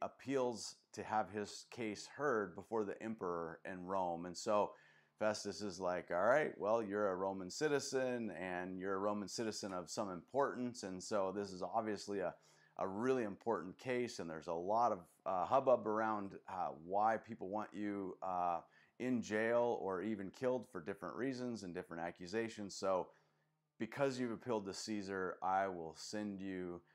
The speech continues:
to have your case heard before Caesar." And so that's sort of where that stops. Then here's what's interesting is just a couple days later,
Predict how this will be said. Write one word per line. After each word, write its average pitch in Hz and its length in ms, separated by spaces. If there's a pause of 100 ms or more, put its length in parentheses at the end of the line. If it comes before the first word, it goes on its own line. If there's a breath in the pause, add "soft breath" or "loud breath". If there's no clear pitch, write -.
(220 soft breath)
to 90 440
have 92 200
your 87 100
case 85 340
heard 90 300
before 80 340
Caesar." 104 500
And 87 120
so 101 120
that's 113 260
sort 113 180
of 101 80
where 101 140
that 98 300 (120)
stops. - 840 (600 soft breath)
Then 135 340
here's 131 240
what's 104 160
interesting 110 540
is 95 120
just 147 300
a 107 40
couple 139 380
days 101 360
later, 95 680